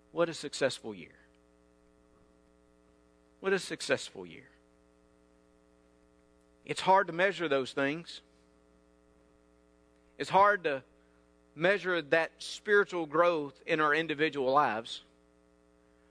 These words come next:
Oh, I could come at the end of the year and give you certain inventory tests, and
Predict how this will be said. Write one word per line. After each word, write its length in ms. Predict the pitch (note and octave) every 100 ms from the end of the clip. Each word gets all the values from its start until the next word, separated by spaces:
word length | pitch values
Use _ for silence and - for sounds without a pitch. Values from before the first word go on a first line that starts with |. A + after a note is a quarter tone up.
| -
Oh, 140 | F3
I 140 | G#3
could 180 | A3+ F#3+
come 260 | G#3+ B3 A3
at 120 | E3
the 160 | E3 D#3
end 100 | D#3+
of 80 |
the 80 | C3
year 240 | C3+ E3 F3
and 140 | D3
give 160 | D#3 D#3+
you 260 | D3 C3+ -
certain 340 | - F3 C#3+
inventory 580 | D3+ E3+ D#3+ E3+ E3 D3
tests, 520 | C3 D#3 D#3+ D#3+ -
and 120 | A#2